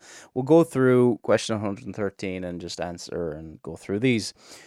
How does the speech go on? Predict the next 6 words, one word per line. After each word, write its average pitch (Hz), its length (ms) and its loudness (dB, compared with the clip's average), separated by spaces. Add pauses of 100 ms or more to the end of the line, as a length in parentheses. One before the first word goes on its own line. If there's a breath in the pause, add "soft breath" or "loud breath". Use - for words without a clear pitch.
(340 soft breath)
Violating 151 760 8
of 117 300 4
our 101 340 8
oaths 127 580 8
and 110 180 0
vows, 90 680 0